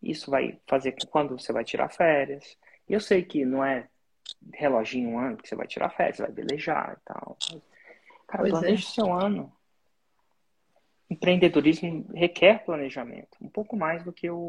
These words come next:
Speaker 1: profissional liberalismo. E que o cara da C L T, o cara da C L T planeja, não precisa planejar, no máximo ele precisa planejar as férias dele, e olhe lá.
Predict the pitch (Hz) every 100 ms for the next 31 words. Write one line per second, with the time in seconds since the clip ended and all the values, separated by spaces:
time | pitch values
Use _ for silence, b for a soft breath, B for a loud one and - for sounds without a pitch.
0 | - 165 - - 156 147 147 151 151 160
1 | 180 170 139 127 - - - - _ _
2 | _ _ _ _ _ _ _ - - 160
3 | - 180 202 226 226 208 196 208 214 233
4 | 247 - 185 175 - 190 240 - 226 208
5 | 233 - _ - 233 247 254 262 - 254
6 | 311 269 190 170 143 127 156 226 220 226
7 | 269 247 240 240 - - 226 214 208 190
8 | 196 - 180 175 160 127 127 143 175 233
9 | 220 -